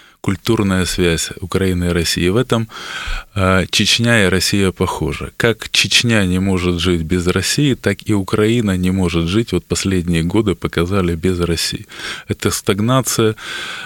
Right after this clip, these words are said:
э, гибель производства, резкое снижение уровня жизни и так далее, и так далее. И, м, попытка, м, э, вот я общаюсь с рядом русских политиков, российских политиков, они говорят: «Надо оставить Украину в покое,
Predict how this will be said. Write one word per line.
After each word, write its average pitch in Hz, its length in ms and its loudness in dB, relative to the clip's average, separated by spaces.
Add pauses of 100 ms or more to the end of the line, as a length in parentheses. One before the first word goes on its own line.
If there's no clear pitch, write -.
(120)
э, 92 800 -2 (1040)
гибель 101 320 0
производства, 98 1040 0 (500)
резкое 107 440 0
снижение 90 480 0
уровня 87 420 -2
жизни 98 580 0 (380)
и 101 60 0
так 107 240 0
далее, 113 380 4
и 92 40 0
так 107 280 -2
далее. 73 380 -2 (420)
И, 110 340 2 (120)
м, 110 480 0 (300)
попытка, 113 920 0 (480)
м, 107 460 0
э, 107 460 2
вот 107 260 -2
я 107 200 4
общаюсь 101 680 0
с 95 320 -4
рядом 98 360 2
русских 101 380 -4
политиков, 127 580 -2
российских 98 580 -2
политиков, - 520 -4
они 104 180 2
говорят: 101 320 0
«Надо 107 220 0
оставить 98 460 0
Украину 95 460 -2
в - 100 -18
покое, 131 440 -2